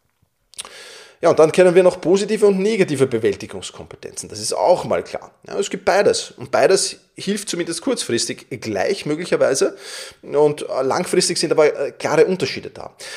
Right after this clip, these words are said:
Äh, schauen wir uns mal die positiven Bewältigungskompetenzen an. Ja, also positiv ist im Prinzip alles, was nicht nur im Moment hilft, sondern auch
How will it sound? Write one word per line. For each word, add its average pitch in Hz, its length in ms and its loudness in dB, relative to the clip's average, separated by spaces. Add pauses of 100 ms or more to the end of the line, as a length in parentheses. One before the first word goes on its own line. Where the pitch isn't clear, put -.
(120)
Äh, 131 220 -4
schauen 190 120 2
wir 208 60 4
uns 196 80 2
mal 185 100 6
die 180 80 -2
positiven 147 600 0 (140)
Bewältigungskompetenzen - 1080 -6
an. - 180 -16 (560)
Ja, 117 120 -6
also 143 180 -2 (160)
positiv 202 340 2
ist 190 100 2
im 180 80 0
Prinzip 170 280 -2
alles, 151 280 4
was 151 140 4
nicht 170 200 -6
nur 170 80 2
im 143 60 0
Moment 135 380 0
hilft, 240 300 -6
sondern 170 260 -2
auch - 240 -4